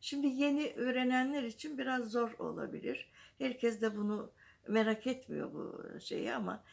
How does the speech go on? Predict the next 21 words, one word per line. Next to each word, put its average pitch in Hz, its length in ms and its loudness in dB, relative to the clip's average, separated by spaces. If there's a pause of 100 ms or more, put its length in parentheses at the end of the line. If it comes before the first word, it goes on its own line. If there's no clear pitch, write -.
(140)
el 254 160 0
işi 180 240 -4
seven, 170 540 -2 (420)
e, 110 220 -8
böyle 190 380 -2
tablo 190 520 0
şeylerini 160 500 -4
seven 214 520 -4 (360)
yapıyor. 240 600 -4 (540)
E, - 80 -12 (880)
onun 254 220 0
için, 247 420 -8 (380)
e, 208 160 -2
bugünkü 208 680 0
videoma 196 640 -2 (300)
böylelikle 202 760 0
son 220 320 -2
veriyorum. 170 580 -4 (540)
E, - 60 -8 (360)
bunu 277 280 0
gö-, 254 380 -2